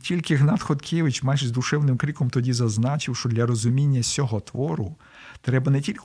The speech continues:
ку-, культурного театрального діяча, але й культурного глядача. Леся з цим твором випередила свій час. І ось, що я можу сказати саме про цю драму?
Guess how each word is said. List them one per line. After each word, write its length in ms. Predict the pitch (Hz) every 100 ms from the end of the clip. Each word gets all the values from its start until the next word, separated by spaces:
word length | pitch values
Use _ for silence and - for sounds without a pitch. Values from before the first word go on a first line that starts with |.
| -
ку-, 140 | 131
культурного 540 | - 147 139 160 151
театрального 520 | - 143 131 139 135 123
діяча, 380 | 135 135 -
але 100 | 131
й 20 | -
культурного 520 | 113 110 143 160 120
глядача. 580 | 120 127 135 - 127 90
Леся 280 | 110 -
з 60 | 127
цим 140 | 135
твором 280 | 123 139 135
випередила 500 | 139 165 135 107 92
свій 240 | - - -
час. 520 | - - - - - _ _ _ _ _ -
І 100 | 156
ось, 200 | 320 320 - - -
що 200 | - -
я 60 | 247
можу 200 | 214 147
сказати 600 | - 123 113 107 101 101
саме 260 | - 110
про 180 | 107 120
цю 220 | - 113
драму? 500 | 95 107 95 95 -